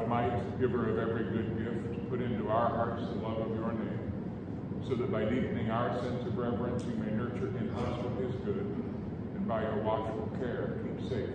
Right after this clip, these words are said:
what you have nurtured. Through our Lord Jesus Christ, your Son,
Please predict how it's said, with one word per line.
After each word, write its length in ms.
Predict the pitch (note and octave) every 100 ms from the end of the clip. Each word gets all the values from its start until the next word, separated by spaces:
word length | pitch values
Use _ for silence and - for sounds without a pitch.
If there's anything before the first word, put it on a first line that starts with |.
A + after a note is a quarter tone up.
| -
what 120 | -
you 160 | - -
have 160 | G2+ G2+
nurtured. 360 | G2+ - - - - - - - - - - -
Through 120 | A#2
our 100 | A#2
Lord 320 | A#2 A#2 A#2+ A#2+
Jesus 380 | A#2+ A#2+ B2 -
Christ, 300 | B2 A#2+ A#2+
your 140 | A#2+
Son, 360 | A#2 G#2+ - G2+